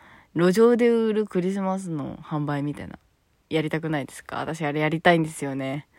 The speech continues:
クリスマスケーキをさ、路上でなんか、サンタみたいな格好させられてさ、売らなきゃいけないみたいなやつあるじゃないですか。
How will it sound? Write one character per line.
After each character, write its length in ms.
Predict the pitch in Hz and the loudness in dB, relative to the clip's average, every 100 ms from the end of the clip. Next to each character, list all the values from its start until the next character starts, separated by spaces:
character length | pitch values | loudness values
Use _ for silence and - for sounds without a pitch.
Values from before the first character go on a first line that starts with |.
| - - - - | -20 -20 -20 -2
ク 100 | 190 | 0
リ 60 | |
ス 80 | 190 | 2
マ 100 | 190 | 2
ス 60 | 190 | 2
ケ 140 | 190 | 2
ー 60 | 165 | 2
キ 140 | 139 | -2
を 40 | 127 | -4
さ、 140 | 139 | -4
路 140 | 143 | -4
上 160 | 139 147 | -2 -2
で 80 | 139 | -2
な 120 | 135 | -4
ん 20 | |
か、 180 | 117 - _ - - | -6 -10 _ -20 -20
サ 180 | - - | -6 -2
ン 60 | 143 | -2
タ 140 | - | -4
み 80 | 139 | -10
た 80 | 85 | -10
い 40 | |
な 60 | 90 | -10
格 220 | - 151 | -10 -10
好 80 | 156 | -8
さ 140 | 151 | -6
せ 120 | 151 | -2
ら 120 | 151 151 | -2 -2
れ 100 | - | -6
て 160 | - | -8
さ、 160 | 170 - | -8 -6
売 120 | - | -4
ら 100 | 147 | -2
な 120 | 147 | -2
き 120 | 156 - | -4 -10
ゃ 20 | |
い 40 | |
け 100 | - | -8
な 120 | 139 139 | -6 -6
い 40 | |
み 100 | 127 | -8
た 120 | - | -12
い 40 | - | -14
な 40 | |
や 80 | - | -2
つ 60 | |
あ 60 | 160 | 0
る 120 | 156 | 0
じ 60 | 139 | -2
ゃ 20 | |
な 100 | 135 | -6
い 80 | 139 | -8
で 80 | 151 | -10
す 100 | - | 0
か。 360 | 165 135 - | 2 2 -2